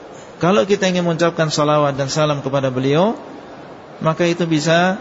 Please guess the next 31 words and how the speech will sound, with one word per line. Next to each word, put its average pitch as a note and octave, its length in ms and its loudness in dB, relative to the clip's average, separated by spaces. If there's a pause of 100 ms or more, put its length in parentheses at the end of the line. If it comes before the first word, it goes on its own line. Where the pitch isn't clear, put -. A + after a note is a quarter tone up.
(140)
kita D#3 240 0
lakukan D3 480 0
di D#3+ 80 0
mana C3+ 160 0
saja. A#2+ 320 -2 (1600)
Oleh E3+ 160 2
karena E3+ 220 0
itu F#3 100 2
beliau E3 220 2
sallallahu D3+ 180 0
alaihi D3 140 0
wasallam, C#3 200 0 (440)
setelah F3 320 2
beliau D#3 240 0
melarang D3+ 400 0
kita D#3 420 0 (880)
untuk D#3 300 0
menjadikan D3 560 0
kuburan D3 320 0
beliau C#3+ 160 2
sebagai C#3 320 -2
aid, E3+ 320 0 (880)
beliau D#3+ 240 2
mengatakan, D3+ 560 0
"Wa D3 80 2
sallu D#3+ 400 2
alayya E3+ 640 2 (720)
fa E3+ 160 0
inna D3+ 320 0
salatakum D3+ 800 0
tablughuni D#3 800 2